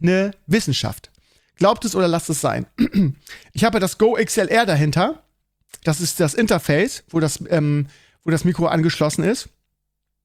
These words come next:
Und da hast du tausend Profile. Und das ist, also wirklich, da hast du hundert Reiter, die du einstellen kannst. Irgendwelche, äh, Hertzzahlen und Kilohertzzahlen. Und du denkst, „Wollt ihr mich verarschen? Woher soll ich denn das alles wissen?“ Und mein Mikro war vorher sehr, ich,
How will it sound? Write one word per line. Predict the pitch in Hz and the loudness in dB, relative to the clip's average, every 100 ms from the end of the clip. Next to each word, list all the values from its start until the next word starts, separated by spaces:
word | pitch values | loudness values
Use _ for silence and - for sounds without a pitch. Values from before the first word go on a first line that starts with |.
| _ _ _ - | _ _ _ -4
Und | 147 | -2
da | 180 | 0
hast | 156 | -2
du | 143 | -2
tausend | 147 180 180 | 0 2 0
Profile. | - 147 - 165 131 | -2 -4 -2 0 0
Und | |
das | 127 123 | -2 -4
ist, | 139 | -6
also | - 147 | -4 -4
wirklich, | 135 117 | -4 -6
da | 127 | -6
hast | 139 - | -6 -2
du | 156 143 - _ _ | -2 -4 -12 _ _
hundert | 226 247 226 - | -2 0 0 0
Reiter, | 170 208 175 | 0 0 0
die | |
du | 160 156 | 0 0
einstellen | 143 147 - 139 | 0 -2 -2 -2
kannst. | 139 143 170 - | -2 -2 -2 -2
Irgendwelche, | 170 170 185 165 - | 0 0 2 0 0
äh, | 170 156 | 0 0
Hertzzahlen | 135 196 208 - - - 185 185 185 175 | 2 0 0 -4 -6 0 0 2 0 -2
und | 156 | -4
Kilohertzzahlen. | - 240 202 165 170 - - 156 147 143 - - _ _ | -2 0 2 2 0 -2 0 0 2 -2 -4 -20 _ _
Und | 151 | 0
du | 170 | 2
denkst, | 160 143 | 2 2
„Wollt | 165 | 0
ihr | 156 | 2
mich | 156 | 0
verarschen? | 147 143 170 185 | 0 0 0 2
Woher | 160 | 2
soll | 165 | 2
ich | |
denn | 170 | 0
das | 160 - | -2 -2
alles | 151 139 | -4 -4
wissen?“ | 165 - - _ _ - - _ _ _ - | -6 -8 -14 _ _ -20 -20 _ _ _ -4
Und | 185 185 - | 0 0 0
mein | 170 190 | 0 2
Mikro | 269 247 | 2 0
war | 196 | 0
vorher | - - 339 254 208 208 | -2 0 2 4 4 2
sehr, | 190 202 196 185 - | 2 2 2 0 -4
ich, | 151 | -8